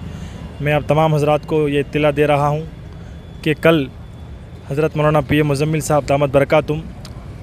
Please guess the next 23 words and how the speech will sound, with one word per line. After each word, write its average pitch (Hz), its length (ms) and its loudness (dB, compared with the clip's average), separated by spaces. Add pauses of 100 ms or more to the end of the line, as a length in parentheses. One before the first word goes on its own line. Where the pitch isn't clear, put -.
(100)
परभनी 151 380 6
का 156 160 6
प्रोग्राम 147 440 2
से 156 160 0
फारिग 151 320 4
होकर 151 320 2 (720)
हैदराबाद 156 540 6
पहुँच 160 260 0
रहे 165 200 2
थे। 160 180 -2
आज 147 240 -6
सुबह 151 340 4
हज़रत 143 400 0
की 151 120 2
आठ 151 200 4
बजे 151 280 2 (220)
हैदराबाद 151 480 4
से 156 160 -2
बेंगलुरु 151 320 0
के 156 80 -4
लिए 156 140 2
फ़्लाइट 156 320 2
थी 160 200 0